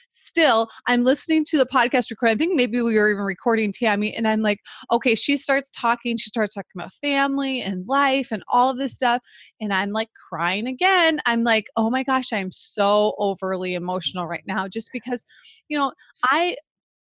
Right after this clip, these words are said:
I'm not a person who generally cries either. Like, I, I usually hold that all in and I can keep my stuff together. And then I was like, "But I'm a take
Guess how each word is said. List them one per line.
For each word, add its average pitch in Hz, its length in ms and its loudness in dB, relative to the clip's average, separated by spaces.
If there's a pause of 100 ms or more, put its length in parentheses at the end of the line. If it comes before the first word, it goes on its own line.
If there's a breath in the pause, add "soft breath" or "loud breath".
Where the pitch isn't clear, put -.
(160)
I'm 330 240 2
not 277 240 4
a - 40 4
person 226 360 -2
who 220 120 -2
generally 185 440 0
cries 190 460 2
either. 196 300 0
Like, 214 220 0
I, 208 240 0
I 226 60 2
usually 247 380 0
hold 220 280 -2
that 226 100 2
all 202 160 4
in 196 280 0
and 185 120 -4
I 170 60 -4
can - 180 -12
keep - 240 -14
my 226 80 -2
stuff 214 260 -2
together. 196 380 0
And 226 140 -4
then 220 100 -2
I 214 80 2
was 214 140 -4
like, - 160 -10
"But 240 100 2
I'm 226 120 0
a 214 40 -2
take 220 280 -4